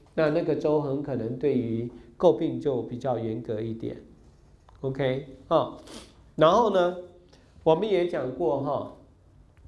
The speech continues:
我们的股票事实上可以有，呃，累积投票权。累积投票权就是说，每一股啊，如果要选出十一个董事，他就可以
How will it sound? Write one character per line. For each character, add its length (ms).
我 120
们 100
的 120
股 180
票 260
事 160
实 80
上 240
可 160
以 220
有， 400
呃， 460
累 240
积 560
投 140
票 260
权。 320
累 120
积 140
投 140
票 180
权 180
就 120
是 60
说， 140
每 240
一 40
股 220
啊， 340
如 100
果 140
要 80
选 180
出 140
十 180
一 100
个 140
董 260
事， 440
他 120
就 140
可 160
以 200